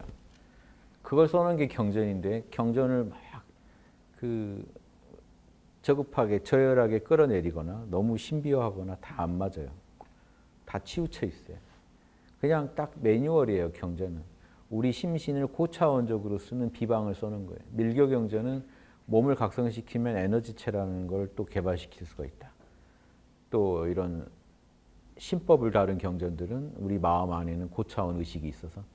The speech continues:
거기 접속하면 이상한 게 알아지고 이상한 기능이 내 안에서 작동된다. 그걸 써놓은 게 경전이지. 그러니까 과학, 과학이 아무리 발전해도 철학은요,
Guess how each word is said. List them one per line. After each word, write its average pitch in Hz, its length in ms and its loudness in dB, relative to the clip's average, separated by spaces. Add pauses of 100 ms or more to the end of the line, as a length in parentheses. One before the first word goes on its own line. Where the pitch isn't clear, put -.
(400)
거기 107 180 0
접속하면 101 840 -6
이상한 95 440 -6
게 82 100 -2
알아지고 78 500 -6
이상한 82 480 -8
기능이 82 400 -4 (840)
내 85 140 -4
안에서 82 360 -6
작동된다. 69 600 -10 (840)
그걸 151 160 2
써놓은 151 260 0
게 131 100 0
경전이지. 87 640 -6 (440)
그러니까 175 480 4
과학, 147 480 8
과학이 165 500 10
아무리 180 300 6
발전해도 120 580 4
철학은요, 151 840 0